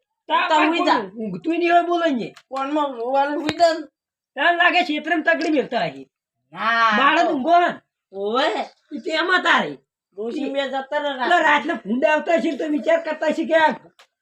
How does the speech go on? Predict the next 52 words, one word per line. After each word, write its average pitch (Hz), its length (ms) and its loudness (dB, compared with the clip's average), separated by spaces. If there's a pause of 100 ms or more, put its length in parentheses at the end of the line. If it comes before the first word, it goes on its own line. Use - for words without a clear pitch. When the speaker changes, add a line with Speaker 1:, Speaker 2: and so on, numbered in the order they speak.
(180)
Speaker 1:
ડોહો, 262 380 -2
ડોહો 277 340 0
નહીં 320 180 0
લાગતો, 311 300 -2
ભૂંડે 202 440 -8
દોઈને 302 260 -4
ઉડી 302 200 2
હેડતા 302 240 -2
હશે, 269 100 -4
કહેતા 277 260 -8
હશે, 269 100 -4
"કૂતરો 247 400 -6
મને 262 100 -4
ઊંઘ્યા." 170 400 -8
Speaker 2:
એટલે - 1000 -16
Speaker 1:
મોટા. 233 220 0
Speaker 2:
ના 226 160 0
આવે. 180 220 -6 (560)
અમે 220 220 -12
ડોશીને 214 460 -12
બી 226 100 -10
આશીર્વાદ 175 460 -12
ચાલીએ. - 380 -18
Speaker 1:
તો 302 100 -2
હવે 269 200 0
બોખા 285 300 0
ઉફળ્યા 302 300 -2
ને 320 120 -4
એલા 277 200 -2
તો 294 140 -4
મોય 226 420 -4
ડૂસો 269 260 -6
કાઢી 302 260 -2
દે 320 60 -4
મોઢા. 196 320 -8 (280)
Speaker 2:
એ 262 100 -18
તો 339 140 -14
ડોશી 294 320 -6
વર 302 200 2
રાખે 226 360 -4
જાય 240 220 -2
પડી 214 220 -10
પડી 214 220 -12
હું 202 160 -12
તો - 40 -20
Speaker 1:
ડોશીને 330 460 -2
મારે 381 300 2
જો 370 140 -2
વર 285 120 2
રાખે 320 260 0
જાતી 302 340 -2
છે. 277 180 -2